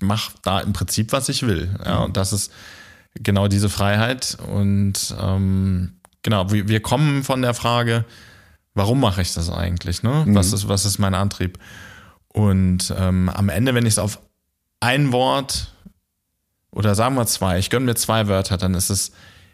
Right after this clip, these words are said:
Speaker 1: Interesse und Faszination. Die lebe ich darüber aus, sozusagen.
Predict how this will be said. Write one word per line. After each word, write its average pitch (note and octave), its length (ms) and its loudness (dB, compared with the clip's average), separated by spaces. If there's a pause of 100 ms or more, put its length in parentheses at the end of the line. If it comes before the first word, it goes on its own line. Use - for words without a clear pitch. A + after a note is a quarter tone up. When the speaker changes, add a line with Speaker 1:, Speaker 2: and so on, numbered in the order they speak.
(100)
Speaker 1:
Interesse A#2+ 580 0
und G#2 120 0
Faszination. F#2 1040 0 (1200)
Die A2+ 360 0 (120)
lebe G#2 280 2
ich G2 120 -2
darüber G2+ 480 2
aus, F2 360 0
sozusagen. F#2 600 -8